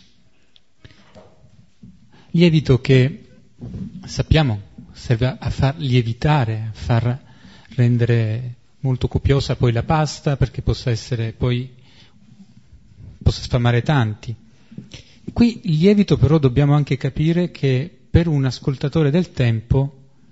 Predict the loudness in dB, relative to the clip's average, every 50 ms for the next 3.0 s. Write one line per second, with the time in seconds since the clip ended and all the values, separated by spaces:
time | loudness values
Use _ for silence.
0 | -20 -20 -20 _ _ _ -2 -2 0 0 0 0 0 0 0 -2 -2 0 0 2
1 | 2 0 -2 -2 -4 -4 -4 -6 -8 -8 -8 -8 -6 -4 -4 -2 -2 -2 -2 -2
2 | -2 -2 -2 -2 -2 -2 -2 -2 -2 -2 -4 -4 -6 -8 -12 -10 -8 -10 -10